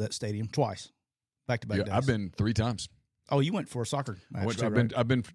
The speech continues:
Speaker 2: there for a soccer game, a college football game, and now an N F L game.
Speaker 1: Yeah.
Speaker 2: I'm a big fan of that stadium.
Speaker 1: I did ask, uh, very specifically because, uh,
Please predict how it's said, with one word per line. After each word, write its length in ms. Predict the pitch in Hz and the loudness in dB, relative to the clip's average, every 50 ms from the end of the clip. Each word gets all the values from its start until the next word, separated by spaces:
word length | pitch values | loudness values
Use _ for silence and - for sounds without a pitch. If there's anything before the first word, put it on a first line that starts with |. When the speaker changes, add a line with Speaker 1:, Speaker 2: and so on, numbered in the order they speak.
| _ _ | _ _
Speaker 2:
there 160 | - 123 123 117 | 0 2 2 2
for 140 | - 110 | 0 0
a 40 | 95 | -2
soccer 360 | 92 - 120 117 120 120 131 | 0 -2 -2 -2 2 2 2
game, 340 | 120 123 123 123 123 127 123 - | 2 4 2 2 2 0 -2 -4
a 60 | - | -6
college 360 | - - 113 117 120 120 - | -2 2 2 2 2 0 0
football 260 | - 123 117 101 110 107 | -2 -2 0 0 0 0
game, 240 | 98 101 101 98 95 | 2 0 0 0 -2
and 80 | 92 | -2
now 160 | 95 95 95 92 | -2 -4 -4 -4
an 80 | 95 | -6
N 100 | 90 90 | -6 -8
F 140 | 90 87 - | -8 -6 -6
L 120 | 90 85 | -6 -6
game. 180 | 80 69 65 65 - _ _ _ _ _ _ _ | -6 -8 -10 -14 -16 _ _ _ _ _ _ _
Speaker 1:
Yeah. 180 | _ 120 117 101 87 - _ _ _ _ - | _ -4 -2 -2 -6 -10 _ _ _ _ -4
Speaker 2:
I'm 160 | 95 101 104 | -4 -2 0
a 80 | 104 98 | 0 -2
big 420 | 90 82 95 82 85 110 104 90 | -4 -6 -10 -10 -8 -10 -10 -10
fan 260 | - - 101 92 90 87 | -8 -8 -8 -6 -6 -8
of 100 | 82 78 | -8 -10
that 140 | 82 71 | -10 -12
stadium. 340 | - - 76 71 - - - _ _ _ _ | -10 -12 -12 -12 -12 -16 -20 _ _ _ _
Speaker 1:
I 80 | 127 | -4
did 240 | 131 123 147 165 165 | 0 0 0 0 0
ask, 500 | 147 135 131 131 127 120 - - - - - - - - _ _ _ | 0 0 2 2 0 0 -2 -6 -10 -12 -16 -18 -20 -20 _ _ _
uh, 320 | - 110 107 107 101 98 | -4 -2 -2 -2 -2 -2
very 240 | 95 120 120 120 117 | 0 0 0 0 -2
specifically 640 | - - - 110 - - 135 117 - - - 107 107 | -4 -6 -8 -8 -4 -4 -4 -4 -6 -6 -2 -4 -2
because, 720 | 98 110 104 - 117 110 107 104 101 92 - - - - - | -2 -2 -4 -2 -2 -2 0 -2 -2 -4 -6 -10 -10 -8 -4
uh, 420 | 117 110 104 104 98 98 95 95 | -4 -2 -2 -2 -2 -4 -4 -6